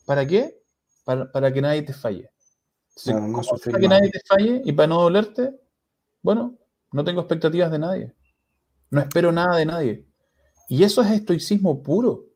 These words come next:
Speaker 1: puro. No le llamamos así ahora, pero es puro estoicismo. Y por eso yo me acuerdo, David, que tú hace tiempo atrás, años atrás, predicaste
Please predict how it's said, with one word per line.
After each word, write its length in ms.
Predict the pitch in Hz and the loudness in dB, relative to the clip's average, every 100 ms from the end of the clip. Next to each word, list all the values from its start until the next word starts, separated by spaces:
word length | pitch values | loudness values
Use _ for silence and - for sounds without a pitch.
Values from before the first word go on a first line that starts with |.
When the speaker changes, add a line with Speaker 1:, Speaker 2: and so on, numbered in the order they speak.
| _ _ _ _ _ | _ _ _ _ _
Speaker 1:
puro. 500 | 170 254 214 110 - _ _ _ | 2 4 2 0 -8 _ _ _
No 140 | 120 143 | -2 0
le 80 | |
llamamos 420 | 139 127 139 107 110 | 0 0 0 -2 -4
así 280 | - 208 247 | -8 -4 -2
ahora, 360 | 220 135 - - _ _ _ _ _ | -2 -2 -4 -12 _ _ _ _ _
pero 160 | - 156 | -6 -6
es 60 | 151 | -4
puro 200 | 247 262 | -4 -4
estoicismo. 720 | - 214 - 269 269 - - _ _ _ _ _ - - | -4 -6 -6 -12 -12 -14 -14 _ _ _ _ _ -20 -6
Y 80 | 127 | 0
por 140 | 139 | 4
eso 420 | 185 - 233 240 - _ _ _ | 2 4 2 2 -10 _ _ _
yo 120 | 131 151 | 0 2
me 60 | |
acuerdo, 280 | 151 156 151 | 4 4 6
David, 180 | 139 160 | 6 4
que 140 | 135 | -2
tú 180 | 123 101 | -4 -6
hace 280 | 127 - 117 | -6 -4 -6
tiempo 340 | - 160 160 | -6 -8 -6
atrás, 420 | 170 156 131 - | -2 0 -2 -6
años 240 | - 147 147 | -4 -2 -2
atrás, 280 | 143 139 - | -2 -4 -2
predicaste 720 | 120 113 131 127 - - | -4 -2 -4 -6 -10 -14